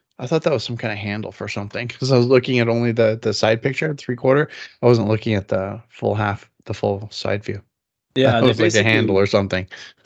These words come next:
Speaker 1: Sorry.
Speaker 2: They've, yeah, they've basically taken that, that faux vent, that side scuttle, and they just, you know, they bas-, they basically said, "Listen, if we're gonna do something like that, we'll do it up here," where, like, it's not pretending to be a vent, it's just a styling element.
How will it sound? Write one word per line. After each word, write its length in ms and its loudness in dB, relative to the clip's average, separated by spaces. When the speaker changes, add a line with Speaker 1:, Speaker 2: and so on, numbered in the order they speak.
Speaker 1:
Sorry. 280 -8
Speaker 2:
They've, 200 0
yeah, 180 4
they've 180 0
basically 380 2
taken 340 -2
that, 400 -4
that 240 -4
faux 480 0
vent, 380 -4
that 180 -6
side 300 -4
scuttle, 380 2
and 100 -2
they 80 0
just, 320 -6
you 120 -2
know, 280 -6
they 120 4
bas-, 380 2
they 140 0
basically 400 2
said, 180 0
"Listen, 220 -2
if 40 -8
we're 60 -4
gonna 160 4
do 160 -2
something 240 -4
like 200 -4
that, 280 0
we'll 120 0
do 180 2
it 140 -2
up 180 0
here," 420 2
where, 400 -2
like, 200 -2
it's 160 -6
not 320 0
pretending 640 2
to 100 -2
be 140 0
a 60 0
vent, 380 -2
it's 140 -2
just 200 -4
a 40 -8
styling 420 -6
element. 360 -14